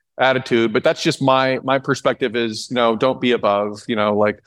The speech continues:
I, I have this office, it's pretty fancy, but I would still like to go talk to people in every county every year and make sure they can meet me once a week on Facebook Live and ask me whatever they want. And that accessibility, no matter what your office,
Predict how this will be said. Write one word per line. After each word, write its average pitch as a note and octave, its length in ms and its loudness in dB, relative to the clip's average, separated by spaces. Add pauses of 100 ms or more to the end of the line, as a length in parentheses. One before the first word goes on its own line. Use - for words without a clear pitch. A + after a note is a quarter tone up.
(340)
I, B2 180 2
I A#2+ 140 2
have B2 240 0
this A#2 160 2
office, A#2 480 0
it's A#2 160 -6
pretty A#2+ 260 0
fancy, A#2+ 520 2
but A2+ 220 0 (380)
I B2+ 100 2
would B2+ 160 2
still C3+ 260 2
like A#2+ 180 2
to - 80 -6
go A#2+ 120 0
talk A#2+ 300 0
to B2+ 80 -10
people A#2 320 -2
in A2 60 2
every A2 200 0
county A#2 360 -2
every A2 240 0
year A2 260 4
and G#2 140 -2
make A2 160 -2
sure A#2+ 160 0
they A2+ 100 2
can G#2 180 -4
meet A2+ 160 -4
me A2+ 120 -4
once G#2 240 0
a A2 80 2
week G#2+ 240 2
on G#2 160 -2
Facebook G#2+ 440 -2
Live G#2 260 4
and G#2 80 -2
ask G#2 200 -2
me A2 60 -2
whatever G2+ 260 0
they G2 140 0
want. F#2+ 340 -4 (300)
And C#3 100 4
that D#3+ 80 2
accessibility, B2+ 720 0
no A#2 120 -2
matter A2+ 200 0
what A2 220 -2
your A#2 100 6
office, A2 460 0